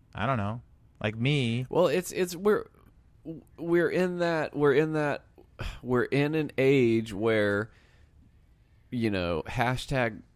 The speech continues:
Speaker 2: live your truth or whatever, where, like, your personal,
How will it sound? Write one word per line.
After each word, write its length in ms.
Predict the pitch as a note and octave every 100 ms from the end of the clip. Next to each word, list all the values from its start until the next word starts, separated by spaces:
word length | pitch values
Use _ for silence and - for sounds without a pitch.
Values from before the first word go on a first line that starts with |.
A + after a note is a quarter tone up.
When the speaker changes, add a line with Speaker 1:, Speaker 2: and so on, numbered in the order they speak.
| _
Speaker 2:
live 380 | - G#2+ A#2 A#2+
your 160 | A#2 A2
truth 500 | - A2+ A2 F#2 -
or 120 | F2+
whatever, 540 | F#2+ F2+ F2+ F2 E2 E2
where, 220 | G#2+ G#2+
like, 200 | G2 F#2+
your 540 | G2 G2+ A2 C3 C#3 C#3
personal, 920 | - B2+ A#2+ - A#2 A2+ A2+ A2